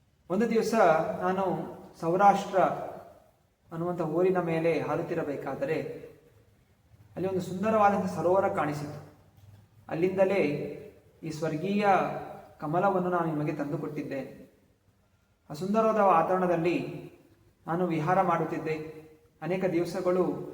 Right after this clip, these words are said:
ಅಲ್ಲಿ ವಾಸ ಮಾಡುತ್ತಿದ್ದೆ. ಒಂದು ದಿವಸ ಅಲ್ಲಿಂದ ಹಾರಬೇಕಾದರೆ ಹಾರುತ್ತಾ ಇದ್ದಕ್ಕಿದ್ದ ಹಾಗೆ ನಾನು ಕೆಳಗೆ ಬಿದ್ದೆ. ಮತ್ತೆ ಎದ್ದು ನೋಡಿದಾಗ ನನ್ನ ಬೈಬಣ್ಣ ಕರ್ಪೂರದಂತೆ ಇದ್ದಂತಹ,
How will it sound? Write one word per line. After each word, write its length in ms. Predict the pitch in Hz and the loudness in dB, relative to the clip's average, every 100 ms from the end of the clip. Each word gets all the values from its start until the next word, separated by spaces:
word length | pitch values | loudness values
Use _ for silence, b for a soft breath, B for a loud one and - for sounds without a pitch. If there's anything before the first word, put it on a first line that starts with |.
| - - _ _ _ | -16 -20 _ _ _
ಅಲ್ಲಿ 520 | 156 175 170 147 147 - - - _ 151 | -4 0 0 0 -6 -10 -16 -20 _ -6
ವಾಸ 240 | 147 160 190 | -2 -2 -2
ಮಾಡುತ್ತಿದ್ದೆ. 720 | 185 175 165 147 151 151 - - - _ _ _ _ _ _ _ | 0 0 -2 -6 -6 -6 -10 -16 -20 _ _ _ _ _ _ _
ಒಂದು 200 | 175 226 | -2 0
ದಿವಸ 240 | 233 220 220 | 0 0 0
ಅಲ್ಲಿಂದ 240 | 202 196 | 0 0
ಹಾರಬೇಕಾದರೆ 840 | 180 202 202 190 180 180 151 156 160 113 - - - - _ _ _ _ _ _ - | -2 2 2 2 0 0 0 2 0 -2 -6 -12 -18 -20 _ _ _ _ _ _ -2
ಹಾರುತ್ತಾ 300 | 190 226 226 | 0 2 2
ಇದ್ದಕ್ಕಿದ್ದ 440 | 180 220 240 - | 2 2 0 0
ಹಾಗೆ 240 | 190 190 202 | 2 2 0
ನಾನು 180 | 180 | -2
ಕೆಳಗೆ 300 | - 160 180 | 0 0 2
ಬಿದ್ದೆ. 500 | 185 160 165 - - - - _ _ _ _ - | 2 2 0 -4 -6 -12 -18 _ _ _ _ -8
ಮತ್ತೆ 140 | 165 | -2
ಎದ್ದು 220 | 160 185 | -2 -2
ನೋಡಿದಾಗ 460 | 185 180 160 151 147 - - - - - - - _ - | 0 0 2 2 2 2 2 -2 -10 -14 -20 -20 _ -8
ನನ್ನ 180 | 160 | -4
ಬೈಬಣ್ಣ 560 | 156 - 175 180 180 175 156 - - | 0 2 4 4 2 2 0 -2 -8
ಕರ್ಪೂರದಂತೆ 680 | 151 147 - 214 202 196 196 | -10 -8 -4 -2 0 0 0
ಇದ್ದಂತಹ, 460 | 175 175 170 160 | 0 0 -2 -4